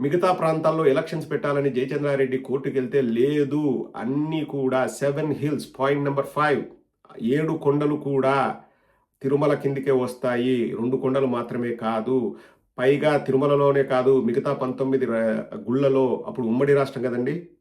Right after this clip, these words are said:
తెలంగాణలో ఉన్న గుళ్ళలో కూడా అన్యమత ప్రచారాలు చేయకూడదు అని చెప్పేసి జీవో ఎంఎస్ నెంబర్ సెవెన్ ఫార్టీ సిక్స్ ఇచ్చింది రాజశేఖర రెడ్డి గారు.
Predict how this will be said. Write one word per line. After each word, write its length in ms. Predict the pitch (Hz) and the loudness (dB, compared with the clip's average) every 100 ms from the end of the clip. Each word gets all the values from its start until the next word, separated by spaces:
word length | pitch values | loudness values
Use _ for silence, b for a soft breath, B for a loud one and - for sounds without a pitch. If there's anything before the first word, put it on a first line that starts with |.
| - | -8
తెలంగాణలో 560 | 120 135 139 135 135 131 | -2 0 2 2 2 2
ఉన్న 180 | 127 | 2
గుళ్ళలో 380 | 117 113 131 135 | 0 0 2 2
కూడా 360 | 131 127 117 - B B - | 2 0 -2 -4 B B -6
అన్యమత 440 | 120 143 139 139 127 | -2 2 2 0 -2
ప్రచారాలు 440 | 131 131 127 127 117 | -2 0 2 0 0
చేయకూడదు 720 | 127 127 123 123 117 131 113 110 B B | 2 2 2 -2 0 0 -2 -6 B B
అని 160 | 123 127 | -2 0
చెప్పేసి 360 | 131 147 139 | 0 -2 -4
జీవో 340 | 113 110 135 139 | -4 -2 2 4
ఎంఎస్ 340 | 123 131 - | 4 0 -2
నెంబర్ 180 | 123 120 | -4 -4
సెవెన్ 260 | - 117 110 | -4 -6 -6
ఫార్టీ 220 | 117 110 | -8 -8
సిక్స్ 220 | 117 - | -12 -10
ఇచ్చింది 280 | 110 127 131 | -8 -4 -2
రాజశేఖర 360 | 107 - 107 | -4 -8 -14
రెడ్డి 160 | - - | -14 -16
గారు. 160 | - | -18